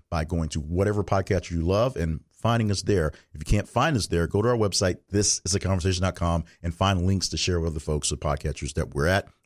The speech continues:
If you can't find us someplace particular, you can email us or just email us to chat about stuff at the conversation inbox at gmail dot com. Let's get on into the stories this weekend. Like we said, kicking things off, we have a tie. So explain the tiebreaker process.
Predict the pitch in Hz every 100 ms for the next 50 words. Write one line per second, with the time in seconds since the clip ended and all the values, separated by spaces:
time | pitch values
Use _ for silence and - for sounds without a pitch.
0 | - - 87 76 80 76 - 73 71 -
1 | 127 127 123 - _ - 98 - - 123
2 | 123 117 117 120 95 87 82 107 113 113
3 | 101 87 73 - 175 87 73 - - 71
4 | - _ _ _ _ _ _ _ _ _
5 | _ - 113 - - 117 101 110 101 92
6 | 92 90 87 - - 80 71 - 101 82
7 | 58 - _ - - - - - 131 -
8 | 160 147 139 135 - 131 120 - - 101
9 | - 113 110 101 92 104 123 113 98 -
10 | 98 98 107 139 135 156 160 156 147 156
11 | 147 131 135 131 117 104 - - 127 98
12 | 76 - 92 85 - - - - 147 -
13 | 143 143 123 - - 123 120 110 104 104
14 | 95 - 101 - 76 -